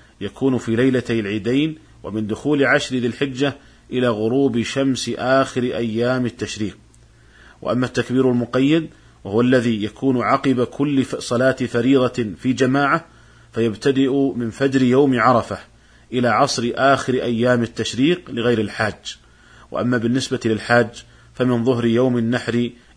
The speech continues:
إلى عصر آخر أيام التشريق. وصفته أن يقول: "الله أكبر، الله أكبر، لا إله إلا الله، والله أكبر، الله أكبر، ولله الحمد".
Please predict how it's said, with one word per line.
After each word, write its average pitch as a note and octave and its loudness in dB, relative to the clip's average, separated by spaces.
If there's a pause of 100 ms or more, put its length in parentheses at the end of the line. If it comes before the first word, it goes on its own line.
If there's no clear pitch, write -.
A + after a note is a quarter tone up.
إلى A#2 0
عصر A2+ -2 (120)
آخر A#2 -2
أيام G#2+ -2
التشريق. F#2+ -8 (640)
وصفته A#2 -2
أن A2+ -2
يقول: C3+ 0 (360)
"الله A2+ 0
أكبر، A2 -4 (120)
الله A2 -2
أكبر، A#2 -2
لا A#2 0
إله A2 -2
إلا A2+ -2
الله، A2 0 (360)
والله A2 0
أكبر، A2+ -4 (100)
الله A2 -4
أكبر، A2 -4
ولله G#2 -2
الحمد". F2 -10